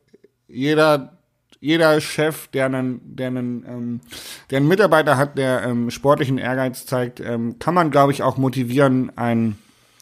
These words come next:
beruflichen Ehrgeiz zu zeigen, äh, wenn man ihn aktivieren kann. Und ich glaube, da liegt es eher am Chef, den Mitarbeiter so zu motivieren, zu sagen, „Alter, geil, ich hab Bock zu arbeiten und ich lass jetzt mal das Road Gap aus und tu mir nicht weh, ähm, weil ich, äh,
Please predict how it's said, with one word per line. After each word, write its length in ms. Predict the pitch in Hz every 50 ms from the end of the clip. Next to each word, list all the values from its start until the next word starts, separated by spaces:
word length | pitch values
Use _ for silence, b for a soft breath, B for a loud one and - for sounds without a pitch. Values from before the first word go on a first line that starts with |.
| - _ _ - - -
beruflichen 500 | 139 123 139 165 - - 151 - 131 117
Ehrgeiz 500 | - 95 113 117 113 117 113 107 - -
zu 100 | - 113
zeigen, 520 | - - 117 113 120 120 127 143 143 143 B B B B B B B B B
äh, 380 | 117 117 117 117 117 117 113 110 101 - _ _ _
wenn 140 | - 123 123
man 140 | 123 120 117
ihn 120 | 117 95
aktivieren 600 | 104 113 - - 120 110 107 117 120 113 107 101
kann. 320 | - - 104 104 107 110 101
Und 300 | - - 110 110 95 -
ich 100 | 107 -
glaube, 220 | 151 165 175 185
da 80 | - -
liegt 180 | 139 147 143
es 140 | 151 139 -
eher 200 | - 139 139 123
am 120 | 98 120
Chef, 380 | 117 - - 131 135 139 - -
den 180 | - 120 113 117
Mitarbeiter 420 | 135 135 131 113 123 117 117 117
so 120 | 107 127 131
zu 120 | - -
motivieren, 460 | 123 117 120 120 - 107 110 117 117 113
zu 120 | - 113
sagen, 240 | 104 110 110 107 -
„Alter, 220 | - - 117 120 113
geil, 340 | - - 90 98 117 117 107
ich 140 | 107 -
hab 100 | - -
Bock 180 | - 120 - -
zu 120 | - -
arbeiten 440 | - 107 110 113 113 - 113 110 107
und 280 | - - 113 104 - -
ich 200 | - - - - B B B B B B B B B B B
lass 160 | - 117 117 -
jetzt 120 | 113 -
mal 120 | 120 117 113
das 180 | 117 101 98
Road 220 | 113 120 135 135 -
Gap 200 | 131 120 113 -
aus 340 | - 117 123 135 139 139 -
und 340 | - 127 123 117 113 110 -
tu 100 | - 131
mir 140 | 127 117 113
nicht 260 | 120 135 135 - 123
weh, 300 | 123 127 131 127 123 - -
ähm, 440 | - 120 120 117 113 117 113 110 - -
weil 300 | - 113 113 117 117 - -
ich, 340 | 117 117 110 - - -
äh, 20 | -